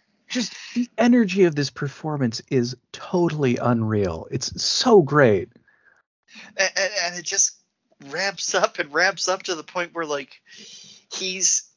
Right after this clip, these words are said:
Speaker 2: exhausted by the end of it. He's, like, lying on the floor at one point.
Speaker 1: Well, like,
Speaker 2: Although
Speaker 1: that's
Speaker 2: he's doing that to be a body.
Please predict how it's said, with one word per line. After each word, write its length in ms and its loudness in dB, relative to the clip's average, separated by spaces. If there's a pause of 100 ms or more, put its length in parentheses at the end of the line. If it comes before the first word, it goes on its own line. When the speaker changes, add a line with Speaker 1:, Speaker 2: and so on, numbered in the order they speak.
(320)
Speaker 2:
exhausted 960 -2
by 200 2
the 240 -6
end 220 -4
of 160 -12
it. 180 -6
He's, 280 -10
like, 180 -6
lying 440 4
on 220 -4
the 80 -4
floor 760 0
at 120 0
one 260 -2
point. 640 -10
Speaker 1:
Well, 140 6
like, 120 6
Speaker 2:
Although 160 6
Speaker 1:
that's 160 2
Speaker 2:
he's 140 -6
doing 240 -2
that 180 0
to 100 -12
be 260 -12
a 60 -8
body. 460 -4